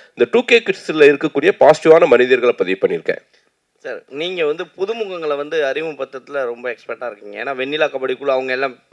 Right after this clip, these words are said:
Speaker 2: வந்துட்டாங்க. ஆனா, இ-, இன்னொரு பக்கம் பார்க்க போனா, பெரிய ஹீரோக்களுடைய டேட் கிடைக்கலையா? ஒருவேளை அவங்க வந்து இந்த மாதிரியான இதெல்லாம் நடிக்க மாட்டேன் அப்படின்னு சொல்றாங்களா? அதனால தான் நீங்க புதுமுகங்களை தேடி இது பண்றீங்களா?
Speaker 1: இல்ல, நான் வந்து,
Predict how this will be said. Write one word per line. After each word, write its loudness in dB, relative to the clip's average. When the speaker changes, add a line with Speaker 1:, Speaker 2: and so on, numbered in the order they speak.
Speaker 2:
வந்துட்டாங்க. -14
ஆனா, -2
இ-, -10
இன்னொரு 0
பக்கம் -6
பார்க்க 0
போனா, -4
பெரிய 0
ஹீரோக்களுடைய -2
டேட் 4
கிடைக்கலையா? -2
ஒருவேளை 2
அவங்க -2
வந்து -8
இந்த -8
மாதிரியான -4
இதெல்லாம் -4
நடிக்க -4
மாட்டேன் -6
அப்படின்னு -6
சொல்றாங்களா? -8
அதனால -4
தான் -6
நீங்க -6
புதுமுகங்களை -6
தேடி -10
இது -12
பண்றீங்களா? -14
Speaker 1:
இல்ல, 2
நான் 6
வந்து, 4